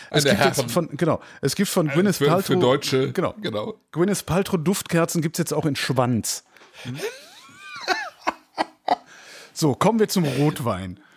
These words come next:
Speaker 2: Ja,
Speaker 1: So.
Speaker 2: genau. Kommen wir zum Rotwein.
Speaker 1: Cahors, Osterlevant.
Speaker 2: Sehr schön. Cahors. Äh, genau, es ist, äh, ein Rotwein, von dem ich denken würde, also Alex und ich denken würden, dass er dir auch gefallen könnte.
Speaker 1: Aha.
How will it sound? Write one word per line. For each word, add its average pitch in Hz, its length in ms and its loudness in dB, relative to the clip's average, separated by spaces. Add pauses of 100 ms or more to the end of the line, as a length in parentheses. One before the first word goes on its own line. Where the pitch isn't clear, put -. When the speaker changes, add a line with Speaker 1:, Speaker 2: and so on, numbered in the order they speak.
(280)
Speaker 2:
Ja, 123 120 -2 (260)
Speaker 1:
So. 95 220 -6 (100)
Speaker 2:
genau. 90 240 -8 (520)
Kommen - 200 -8
wir 127 100 -10
zum - 180 -12
Rotwein. - 280 -8
Speaker 1:
Cahors, 107 400 0 (120)
Osterlevant. 117 640 -2
Speaker 2:
Sehr 120 100 0
schön. 104 220 -2 (340)
Cahors. 123 300 2 (320)
Äh, 131 340 0
genau, 101 360 2
es - 160 -6
ist, - 260 -4
äh, 135 420 4
ein 117 140 0
Rotwein, 135 580 2
von 123 180 0
dem 123 160 0
ich - 260 -6 (120)
denken 113 540 0
würde, 104 420 2 (540)
also 101 240 0
Alex 127 340 -2
und 104 140 -8
ich 104 120 -6
denken 117 320 -2
würden, 110 440 -2 (1120)
dass 101 140 -2
er 123 80 2
dir 110 220 0
auch - 180 0
gefallen 110 520 0
könnte. 226 360 2
Speaker 1:
Aha. 202 400 0